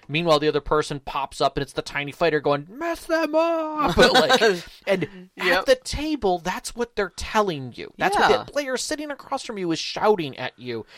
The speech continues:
Speaker 1: It's like, "Dude, you got this. Go get him. Just go tear him down," you know?
Speaker 2: Yeah, for, for me, for me, table talk has always, like, a, a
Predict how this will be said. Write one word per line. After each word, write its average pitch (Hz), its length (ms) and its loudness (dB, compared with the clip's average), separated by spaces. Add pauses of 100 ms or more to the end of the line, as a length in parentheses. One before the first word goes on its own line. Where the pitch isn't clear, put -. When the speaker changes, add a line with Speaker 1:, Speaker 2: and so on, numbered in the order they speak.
(120)
Speaker 1:
It's 151 120 -2
like, 143 180 -2
"Dude, 160 200 -6
you 147 100 -10
got 143 360 2
this. - 240 -10 (100)
Go 160 140 -4
get 160 300 0
him. 110 140 -6
Just - 200 -14
go 151 80 -10
tear 175 280 -4
him 151 120 -4
down," 135 400 -2
you 123 100 -8
know? 127 220 -8
Speaker 2:
Yeah, 135 260 -2
for, 208 220 -4
for 220 180 -4
me, 294 400 -4 (180)
for 208 160 -10
me, 254 160 -4
table 277 360 -6
talk 240 320 2
has 175 140 -6
always, 160 320 2
like, 135 240 -4 (720)
a, - 80 -2
a - 20 -2